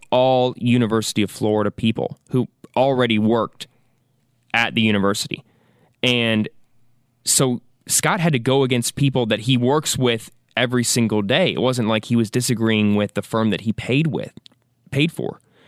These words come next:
You know, this was a very personal approach, and the fact that it worked out better than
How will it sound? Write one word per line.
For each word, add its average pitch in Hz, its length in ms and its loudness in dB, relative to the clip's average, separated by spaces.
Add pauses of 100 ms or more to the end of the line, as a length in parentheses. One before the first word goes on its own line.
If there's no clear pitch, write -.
(960)
You 135 80 4
know, 123 80 2
this 143 200 0
was 156 80 4
a 131 80 0
very 135 420 2
personal 131 500 0
approach, 117 340 0
and 113 120 2
the 110 60 0
fact 160 240 -2
that 123 100 0
it 87 100 0
worked 120 280 0
out 117 220 0
better 127 260 2
than 117 300 2